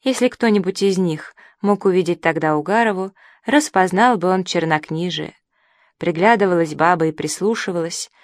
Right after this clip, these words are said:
не только к домам и сиренам, но и ещё к чему-то, прозябающему в туманах на все стороны от подобных срезу дерева больших и малых московских колец. Побыв в кабинетце,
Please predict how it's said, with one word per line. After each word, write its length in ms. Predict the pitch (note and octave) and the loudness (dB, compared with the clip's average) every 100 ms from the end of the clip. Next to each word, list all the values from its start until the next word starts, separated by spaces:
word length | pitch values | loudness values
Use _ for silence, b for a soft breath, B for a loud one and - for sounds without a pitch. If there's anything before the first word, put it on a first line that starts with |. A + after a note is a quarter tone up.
| b b | b b
не 100 | E3 | -4
только 340 | G#3+ C4 B3+ | 0 2 2
к 60 | G3 | 2
домам 400 | F#3 F3+ F3+ F3 | 4 4 4 2
и 40 | |
сиренам, 720 | F3 - E3+ E3+ E3 D#3 F3+ _ b b b | -2 -4 -2 -2 -4 -8 -14 _ b b b
но 100 | E3 | -2
и 80 | E3 | 0
ещё 360 | E3 - C4 | -2 0 -2
к 80 | - | -2
чему-то, 580 | - E3 D#3+ G3+ - D#3+ _ b b b | -4 -4 -2 -4 -6 -16 _ b b b
прозябающему 840 | - E3 E3+ G#3+ C4 B3 - G#3+ | -4 -2 2 4 4 2 0 0
в 80 | G#3 | -2
туманах 600 | - F#3 F3+ F3 E3+ - _ b b b | -4 0 0 0 -4 -12 _ b b b
на 140 | D#3+ | -6
все 240 | E3 - C4 | -4 0 0
стороны 640 | - E3+ G3 F#3 D3+ E3+ _ b b b | -2 -2 0 -2 -4 -10 _ b b b
от 140 | D#3+ | -8
подобных 520 | - D#3 G3 F#3 F#3 | -2 2 2 2 -2
срезу 340 | - F3 D#3+ D3+ | -2 0 0 0
дерева 480 | D3+ F#3+ F#3+ D#3+ E3+ b b b | -2 -2 -2 -4 -10 b b b
больших 500 | D#3 D#3+ - C4+ - | -2 0 -2 -2 0
и 40 | |
малых 500 | G3+ F#3 F3+ F3 - b b - | 0 2 0 -4 -14 b b -2
московских 760 | B3 - - D#3+ - - D3 | -2 -2 -6 -6 -6 -12 -10
колец. 560 | - D3 D3 - - - _ _ _ _ _ _ _ - | -6 -6 -6 -10 -18 -20 _ _ _ _ _ _ _ -4
Побыв 360 | F3+ F#3 A#3 | 0 2 0
в 40 | - | 0
кабинетце, 760 | F#3+ E3+ D#3+ G#3 G#3 - - | -2 0 -2 -4 -6 -12 -14